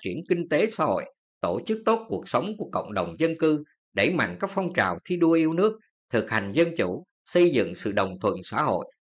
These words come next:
để góp phần thực hiện thắng lợi các mục tiêu, nhiệm vụ chính trị của đất nước trong giai đoạn mới. Đảng lãnh đạo, nhà nước quản lý,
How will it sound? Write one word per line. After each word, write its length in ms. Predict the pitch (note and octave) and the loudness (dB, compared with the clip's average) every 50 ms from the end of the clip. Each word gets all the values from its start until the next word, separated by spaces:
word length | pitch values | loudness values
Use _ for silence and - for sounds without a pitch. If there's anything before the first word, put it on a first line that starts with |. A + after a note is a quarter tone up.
| _ | _
để 140 | - F#2 - | -4 -2 0
góp 200 | - G#3+ A3 A3 - | 2 0 0 0 0
phần 240 | - G2+ F2+ F2 - | -2 -2 -2 -2 -6
thực 180 | G#2+ - - - | -6 -6 -4 -4
hiện 240 | G#2 F2+ E2+ F2 | -4 -4 -4 -6
thắng 200 | - C3+ E3+ A3 | -8 -8 -4 -2
lợi 220 | A#3 - G2+ E2+ E2+ - | 0 0 0 0 -2 -4
các 80 | - - | -4 -4
mục 220 | - A#3 F#3+ - - - | -2 -2 -2 -4 -4 0
tiêu, 220 | - E3+ E3 D#3+ D#3+ E3 - _ _ _ _ _ | 2 2 4 2 0 -2 -10 _ _ _ _ _
nhiệm 280 | - G#2 G2+ F#2+ F#2+ F#2 | -2 -2 0 0 -2 -2
vụ 200 | F#2+ F#2+ F2+ F2 F2 | -2 -2 -2 -2 -2
chính 180 | - D#3+ A3+ G#3+ | -4 -4 -4 -2
trị 220 | - G#2+ F2 F2 - | -2 -2 -2 -4 -4
của 60 | - G#2+ | -4 -2
đất 200 | - F#3+ - G3+ | -2 -2 0 2
nước 220 | F#3+ A3 A#3 A#3 - - | 2 0 0 0 -4 -4
trong 240 | F3 D#3+ D#3+ D3+ | -4 -4 -2 0
giai 120 | D#3 D3+ D#3 | 0 0 0
đoạn 240 | - D#3+ E3 F3+ - | 0 -4 -4 -4 -4
mới. 240 | F#2+ G2 C#3 F3+ - _ _ _ _ _ _ _ _ _ _ _ | -2 -2 -2 -6 -10 _ _ _ _ _ _ _ _ _ _ _
Đảng 280 | - G#2 F#2+ F#2+ D#3 E3 | -4 -2 0 0 0 0
lãnh 160 | C3 C3 F3+ | 0 0 0
đạo, 240 | E3 A2+ F#2+ E2+ F2 - _ _ _ - | 0 0 0 -2 -4 -12 _ _ _ -8
nhà 220 | A2 A2 A2+ A2+ | -4 0 0 0
nước 240 | A2 A#2+ D3+ D3+ - | 2 2 2 2 2
quản 180 | - F#2+ F#2 G#2+ | 0 -4 -2 0
lý, 260 | B2 C3+ E3 A3 B3 | 0 0 0 -2 -4